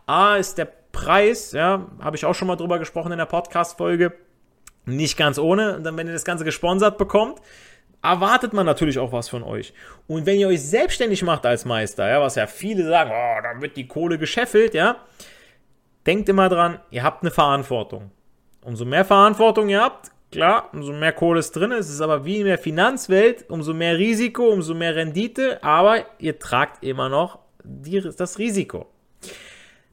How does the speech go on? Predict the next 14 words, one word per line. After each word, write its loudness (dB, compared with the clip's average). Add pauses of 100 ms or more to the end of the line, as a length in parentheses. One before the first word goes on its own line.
(120)
Das 2
soll's 6
jetzt 6
aber 8
auch 6
ehrlich 4
mal 2
gewesen 6
sein. 2 (1200)
Dima, 0
wirklich, 4
ich -8
wünsche 0
dir 6